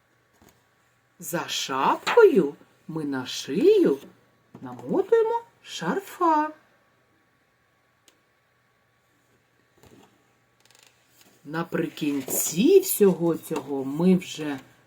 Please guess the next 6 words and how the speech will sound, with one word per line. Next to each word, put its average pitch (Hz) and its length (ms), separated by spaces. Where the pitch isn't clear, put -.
взуваємося. 143 1500
І 196 100
тоді, 180 720
коли 160 420
ми 127 280
взуті, 156 840